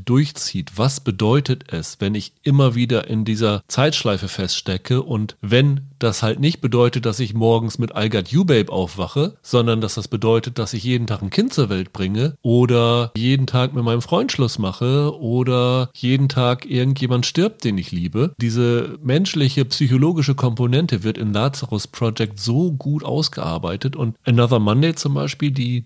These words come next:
deuten das nur an und spielen's dann nicht aus und Lazarus Project zieht das komplett durch.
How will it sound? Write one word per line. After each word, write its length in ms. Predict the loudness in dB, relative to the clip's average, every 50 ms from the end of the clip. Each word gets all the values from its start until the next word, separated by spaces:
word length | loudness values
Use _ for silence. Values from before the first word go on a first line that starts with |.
| 0
deuten 420 | 2 4 4 4 4 2 0 -2 0
das 300 | 0 0 0 0 2 2
nur 240 | 2 2 2 0 0
an 200 | 0 0 0 0
und 160 | -2 -2 -2
spielen's 460 | -2 -6 -2 0 2 2 2 2 2
dann 140 | 2 2 2
nicht 160 | 2 0 0
aus 300 | 0 2 2 2 2 0
und 100 | -2 -2
Lazarus 460 | 0 0 0 0 -2 -2 -2 -2 -2 -2
Project 500 | 0 0 0 0 2 0 -4 -2 -4 -4
zieht 240 | 0 0 2 2
das 160 | 2 0 -2 0
komplett 460 | -2 -2 -2 0 0 -2 -2 0 2
durch. 360 | 2 4 4 2 0 -4 -12